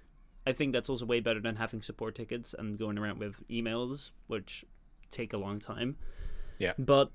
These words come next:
Speaker 1: that brings me to the question, and I think that this is also a fundamental question about the, the entire topic that we're talking about. But how is it important enough, or, or how important is it to, like, the, the,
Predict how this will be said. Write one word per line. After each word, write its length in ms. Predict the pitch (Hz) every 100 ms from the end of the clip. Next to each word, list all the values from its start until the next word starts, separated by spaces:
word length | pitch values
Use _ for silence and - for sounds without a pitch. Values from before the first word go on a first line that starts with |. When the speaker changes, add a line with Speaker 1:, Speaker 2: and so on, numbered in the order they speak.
| 135
Speaker 1:
that 260 | 147 160
brings 180 | 214 214
me 60 | 208
to 100 | 202
the 80 |
question, 540 | 175 160 147 - 131 127
and 100 | 131
I 80 | 131
think 260 | - 165 147
that 180 | 131
this 140 | 117 123
is 80 | 127
also 480 | 127 - 123 113
a 100 | -
fundamental 460 | 120 127 120 117 -
question 420 | 120 110 - 110
about 340 | 107 110 107 - - - - - - -
the, 360 | - 123 117
the 120 | 117 127
entire 260 | 127 131
topic 180 | 127 117
that 100 | 107
we're 60 | 107
talking 260 | 113 101
about. 300 | 104 104 73 - - - - - - - - 117
But 300 | - 117 113 107 - - - - - - - - - - - - - - - - - 131
how 380 | 151 175 196 - - -
is 240 | 175 175
it 180 | 226 -
important 640 | 180 170 - 170 170 139 120
enough, 280 | 113 - -
or, 200 | 139 123
or 160 | 123 139
how 240 | 135 165
important 640 | 175 156 - 151 - 135 120 -
is 300 | 139 127 117
it 200 | - - - - - -
to, 520 | - 117 113 113 113
like, 220 | 117 110
the, 120 | 113 120
the, 360 | 110 123 117